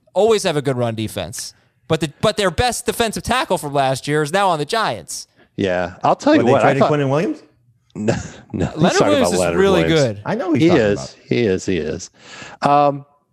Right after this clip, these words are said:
Speaker 2: I thought the Bills' offensive line did not do a good job last week.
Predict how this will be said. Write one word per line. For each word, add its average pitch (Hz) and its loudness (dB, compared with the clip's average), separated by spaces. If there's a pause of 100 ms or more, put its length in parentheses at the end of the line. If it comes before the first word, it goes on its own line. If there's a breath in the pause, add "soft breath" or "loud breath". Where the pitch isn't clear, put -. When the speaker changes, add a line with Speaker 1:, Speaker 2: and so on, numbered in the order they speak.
(120)
Speaker 2:
I 156 0
thought 269 -2
the 135 -4
Bills' 123 -4
offensive 95 -6
line 92 -4
did 80 -10
not 82 -6
do 76 -6
a 71 -8
good 76 -10
job 76 -10
last 78 -10
week. - -14